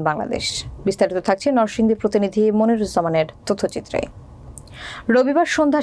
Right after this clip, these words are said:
সাতটায় ইসলামী আন্দোলন মাধবদী থানা শাখার সভাপতি কারি আবুল কাশেমের সভাপতিত্বে স্থানীয় একটি রেস্টুরেন্টে এ মতবিনিময় সভা অনুষ্ঠিত হয়। সভায় প্রধান অতিথির বক্তব্যে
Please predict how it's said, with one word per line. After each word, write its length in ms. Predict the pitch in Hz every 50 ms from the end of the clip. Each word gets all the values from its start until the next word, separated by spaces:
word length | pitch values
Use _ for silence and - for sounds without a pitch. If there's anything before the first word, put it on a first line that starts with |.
| 269
সাতটায় 400 | - 285 269 - - 247 185 170 175 196
ইসলামী 340 | 190 - - 240 254 277 285 269 247
আন্দোলন 320 | 247 240 233 247 254 262 254 233
মাধবদী 400 | 202 196 196 208 226 202 202 247 233 -
থানা 200 | - 202 202 196 196 -
শাখার 300 | 214 196 - 226 202 196 -
সভাপতি 500 | - 240 220 233 214 - 180 - - 170 165 - - - - - - - - -
কারি 180 | 214 214 226 226 220 214
আবুল 220 | 202 214 254 269 254 -
কাশেমের 440 | 254 247 - - 254 240 240 240 220 - -
সভাপতিত্বে 640 | 247 226 240 220 208 190 170 - 165 156 - 180 180 180 -
স্থানীয় 320 | - - 220 214 214 214 202
একটি 120 | 202 - 214 190
রেস্টুরেন্টে 580 | 202 202 - - - 262 254 247 240 220 277 302 285 - - 226
এ 20 | 214 202
মতবিনিময় 560 | 196 196 - 214 190 196 185 180 175 170 175 170 -
সভা 220 | 240 233 214 226 247 226
অনুষ্ঠিত 320 | 180 160 - - - - - 160 -
হয়। 180 | - - - - - - - - - - - - - - -
সভায় 260 | - 262 262 294 285 277
প্রধান 200 | 277 277 285 285 277
অতিথির 280 | 269 269 254 269 269 226 226
বক্তব্যে 340 | 247 247 - - 277 285